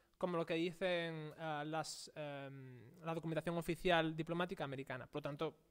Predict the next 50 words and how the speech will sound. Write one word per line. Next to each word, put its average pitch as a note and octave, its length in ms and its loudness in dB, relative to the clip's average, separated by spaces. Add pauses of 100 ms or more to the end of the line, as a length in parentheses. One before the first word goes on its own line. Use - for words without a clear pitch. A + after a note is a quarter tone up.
(160)
creo D3+ 160 -4
que D3+ 80 -2
no D3 60 -2
hay C3+ 80 -4
lugar C3+ 200 -2
a C3+ 60 -2
dudas D3 260 0
de C#3 80 -8
que, C3 280 -6 (320)
de D3+ 120 -6
que C#3 120 -4
sí, A3+ 140 2
de E3+ 100 6
verdad D3 200 2
tenían D3 280 -4
una C#3 240 -10
situación C#3+ 420 -10 (840)
infinitamente E3+ 540 -2
mejor D#3+ 300 -2
de D#3 80 2
lo D3+ 100 -2
que D3 120 -2
habrían D3+ 240 -2
tenido D3 240 -6
en C#3+ 60 -4
Europa F#3 380 4 (280)
y E3 260 -2 (180)
bastante F3+ 540 -2
mejor D#3 160 0
de D3+ 80 2
lo D3+ 80 0
que D3+ 60 -2
habían D3+ 140 -2
tenido D#3+ 200 -4
en F3 60 -4
España, D3+ 400 -2 (200)
puesto D3+ 240 -4
que D3 80 -6
también C#3+ 300 -6
había C#3+ 160 -4
trabajos C#3 280 -4
forzados, F3+ 600 0
separaban C3 400 -10
a - 20 -8
las C3 140 -10
familias, E3+ 500 -6
los D3+ 120 -10
trataban C#3 320 -8
inhumanamente, C#3 640 -8
etcétera. C#3 340 -14